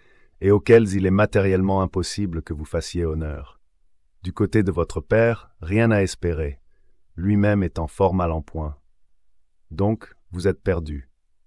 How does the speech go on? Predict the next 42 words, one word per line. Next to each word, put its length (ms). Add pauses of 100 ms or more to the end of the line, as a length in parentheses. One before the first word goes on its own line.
(560)
Je 140
viens 240
vous 140
sauver. » 500 (800)
Il 140
m'observa, 720
puis, 280
toujours 320
taciturne, 720
s'assit, 540 (560)
ce 140
qui 140
signifiait, 680 (160)
n'est-ce 220
pas, 240
que 160
ma 140
démarche 420
ne 80
lui 180
déplaisait 440
pas 160
trop. 400 (680)
Alors 320
je 100
tirai 360
de 60
ma 100
poche 360
une 140
liasse 360
de 80
billets 260
de 80
banque 420
que 100
je 100
déposai 420
en 100
face 220
de 80
lui, 300